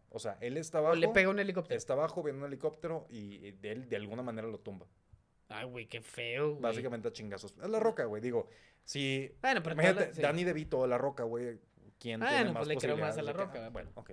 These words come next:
Speaker 1: te creo.
Speaker 2: Pero bueno, güey,
Speaker 1: Es
Speaker 2: ese
Speaker 1: como,
Speaker 2: es
Speaker 1: güey, La
Speaker 2: real.
Speaker 1: Roca ya se ha agarrado a chingazos a un edificio.
Speaker 2: ¿Cuándo, güey?
Speaker 1: En la película de, de
Speaker 2: Rampage.
Speaker 1: edificio.
Speaker 2: No.
Speaker 1: No, hay una película de, de Building, de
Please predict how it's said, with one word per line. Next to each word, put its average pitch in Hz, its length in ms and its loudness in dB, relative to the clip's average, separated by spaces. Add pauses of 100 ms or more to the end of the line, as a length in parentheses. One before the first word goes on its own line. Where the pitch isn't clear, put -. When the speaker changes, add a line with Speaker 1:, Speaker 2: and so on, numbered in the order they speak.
(140)
Speaker 1:
te 113 80 -8
creo. - 80 -6
Speaker 2:
Pero 147 140 4
bueno, 156 200 2
güey, 107 180 -8
Speaker 1:
Es 127 60 2
Speaker 2:
ese 143 140 0
Speaker 1:
como, 165 240 4
Speaker 2:
es 143 40 -12
Speaker 1:
güey, 135 180 4
La 139 100 2
Speaker 2:
real. 139 40 4
Speaker 1:
Roca 180 340 4
ya 147 120 4
se 170 180 -2
ha 175 120 4
agarrado 165 280 2
a 160 40 2
chingazos 139 560 -2
a 131 280 -2
un 123 160 -6
edificio. 110 380 -8 (880)
Speaker 2:
¿Cuándo, 123 340 -10
güey? 202 300 -6
Speaker 1:
En 113 80 -8
la 107 100 -4
película 120 360 -4
de, 131 100 -2 (260)
de 110 80 2
Speaker 2:
Rampage. 165 300 0
Speaker 1:
edificio. 165 360 -10 (120)
Speaker 2:
No. 113 300 -2
Speaker 1:
No, 123 40 -8
hay 127 80 -2
una 165 120 -2
película 165 280 -4
de, 123 280 0 (760)
de - 80 -8
Building, 160 720 -4
de 147 320 -10